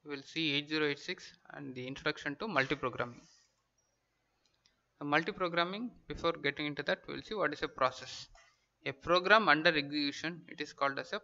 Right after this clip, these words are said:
process. It is a programming unit performing the independent task. When we say multiprogramming,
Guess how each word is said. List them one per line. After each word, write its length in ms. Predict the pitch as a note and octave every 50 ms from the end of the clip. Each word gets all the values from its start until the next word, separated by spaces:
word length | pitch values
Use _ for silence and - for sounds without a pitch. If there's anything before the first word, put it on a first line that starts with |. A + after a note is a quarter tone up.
| _ _
process. 540 | - B2+ B2 B2+ - B2 A2+ - - - - - - - _ -
It 60 | C#3
is 100 | C3+ -
a 60 | C#3+ C3+
programming 480 | - C#3+ C#3 D3 D#3 D#3 D#3 D3+ D3
unit 240 | D3 D3+ F#3+ A#3 - - _
performing 440 | - D3 - - D3 D3 D3 D#3 - -
the 160 | A3+ D4 C#4+ - _ -
independent 440 | B2 B2+ B2 B2 A#2+ A#2+ B2+ - -
task. 260 | - - - - - _ _ _ _ _ - - - - - - _ _ _
When 100 | D#3+ F3
we 80 | G3+ G3+
say 140 | - C4+
multiprogramming, 1000 | C4 G#3+ F#3 F3+ G3+ - A#3+ - - F3+ D#3+ D3+ D3+ C#3 C3+ C#3 E3 - A#3